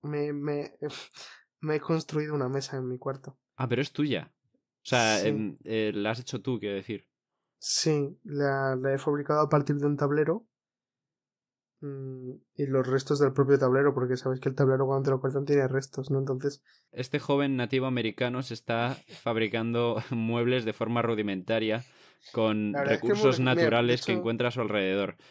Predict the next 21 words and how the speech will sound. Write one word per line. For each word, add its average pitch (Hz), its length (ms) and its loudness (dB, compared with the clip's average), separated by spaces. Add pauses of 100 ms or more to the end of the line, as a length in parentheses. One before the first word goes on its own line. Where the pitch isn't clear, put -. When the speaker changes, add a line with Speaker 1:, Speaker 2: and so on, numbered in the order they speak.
(120)
Speaker 2:
¿Sabéis 135 300 2
por 156 180 0
qué? 156 320 2 (260)
Porque 120 220 2
no 127 120 4
tiene 147 220 6
dinero. 120 440 4
Por 113 140 2
eso 135 160 2
tenéis 143 220 4
que 139 120 -2
colaborar 120 420 4
con 123 140 0
nosotros. 107 560 -4 (340)
Por 113 200 2
tan 117 140 4
solo 143 460 2
dos 135 340 2 (100)
dólares 135 400 4
al 107 120 0
mes 117 400 -2